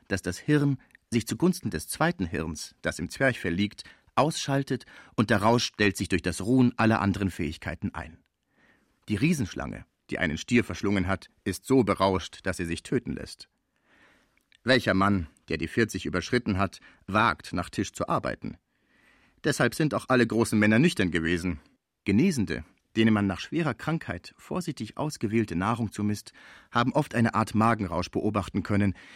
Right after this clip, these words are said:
der durch einen einzigen Hühnerflügel hervorgerufen wurde. Der weise Pons,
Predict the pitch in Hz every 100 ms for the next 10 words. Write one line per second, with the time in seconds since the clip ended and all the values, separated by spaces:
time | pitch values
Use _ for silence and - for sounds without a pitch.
0 | - - 123 123 - 113 98 - 185 -
1 | 170 147 120 117 101 87 92 92 80 117
2 | - 78 73 60 - - - - _ _
3 | _ _ _ _ _ _ _ _ _ -
4 | 87 104 143 127 - 95 71 - - -